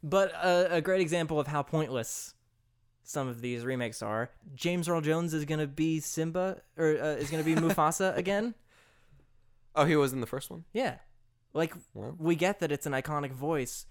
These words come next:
Speaker 1: but what's the point if you're not gonna do, <laughs> if you're just doing the same thing again? What's the point? But again, the casting's great. The Beauty and the Beast casting.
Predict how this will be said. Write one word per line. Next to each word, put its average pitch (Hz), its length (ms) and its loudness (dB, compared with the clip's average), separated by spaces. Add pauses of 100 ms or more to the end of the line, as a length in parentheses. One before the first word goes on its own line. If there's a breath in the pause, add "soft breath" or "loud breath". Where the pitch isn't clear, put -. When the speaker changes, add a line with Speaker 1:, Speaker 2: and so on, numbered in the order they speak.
(640)
Speaker 1:
but 208 200 4
what's 233 260 6
the 240 120 6
point 240 480 6
if 180 160 4
you're 202 120 4
not 208 240 6
gonna 240 180 6
do, 180 120 4
<laughs> - 60 2
if 262 240 8 (120)
you're 233 100 4
just 240 340 2
doing 226 300 2
the 202 80 4
same 220 320 2
thing 202 200 4
again? 170 520 2 (340 loud breath)
What's 202 200 0
the 208 80 2
point? 190 380 0 (760 soft breath)
But 196 100 4
again, 214 240 6
the 151 80 4
casting's 185 460 0
great. 170 260 2
The 151 80 4
Beauty 202 280 -2
and 214 80 4
the 190 40 0
Beast 226 260 -2
casting. 113 520 -8